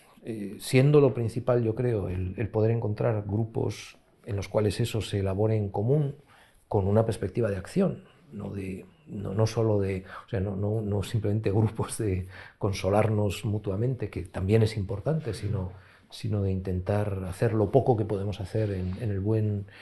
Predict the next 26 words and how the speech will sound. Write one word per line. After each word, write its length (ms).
en 120
el 60
buen 200
sentido. 520
Yo 140
creo 180
que 80
también 360
importan 720
como 260
dos, 720
dos 260
cosas 380
más, 320
¿no? 220
Una 260
sería, 560
eh, 440
trabajar 600
también 800
lo 380
que 680
se 100
puede 220
llamar 260
ecoespiritualidad, 1120